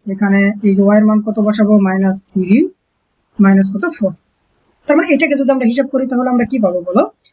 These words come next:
এই যেহেতু যে মাইনাসের উপর আমার বীজের পাওয়ার আছে, তার মানে মাইনাস তো একটা আসবে, তাহলে দুই গুণন এই যে থ্রি এর উপর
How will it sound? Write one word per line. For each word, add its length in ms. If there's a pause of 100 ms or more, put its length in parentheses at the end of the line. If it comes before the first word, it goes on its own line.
(200)
এই 80
যেহেতু 360
যে 100
মাইনাসের 400
উপর 100
আমার 140
বীজের 240
পাওয়ার 200
আছে, 100
তার 80
মানে 140
মাইনাস 260
তো 60
একটা 180
আসবে, 280
তাহলে 160
দুই 240 (140)
গুণন 220 (160)
এই 200
যে 180 (300)
থ্রি 160
এর 120
উপর 260